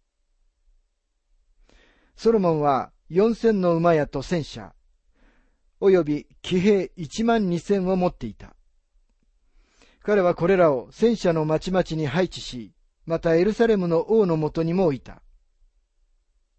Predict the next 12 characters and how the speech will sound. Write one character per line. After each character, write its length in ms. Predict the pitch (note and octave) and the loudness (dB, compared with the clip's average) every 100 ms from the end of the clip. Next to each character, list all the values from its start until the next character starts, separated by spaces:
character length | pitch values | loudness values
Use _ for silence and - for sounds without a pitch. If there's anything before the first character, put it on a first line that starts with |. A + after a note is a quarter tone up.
| _ _ _ _ _ _ _ _ _ _ _ _ _ _ _ _ _ _ _ _ _ _ _ _ _ - _ _ _ _ - | _ _ _ _ _ _ _ _ _ _ _ _ _ _ _ _ _ _ _ _ _ _ _ _ _ -20 _ _ _ _ -2
モ 140 | A#3+ | 0
ー 40 | |
セ 120 | A#3 F#3+ | 0 -2
の 120 | D#3+ | -2
律 220 | D#3 E3+ - | -2 -6 -2
法 160 | F#3 | -2
に 80 | F3 | 0
よ 100 | D#3+ | -2
っ 20 | |
て 280 | D3 - D3+ | -4 -2 -2
王 240 | G3+ G#3+ D#3+ | 2 2 4
は 260 | C3+ G#2+ | 2 -4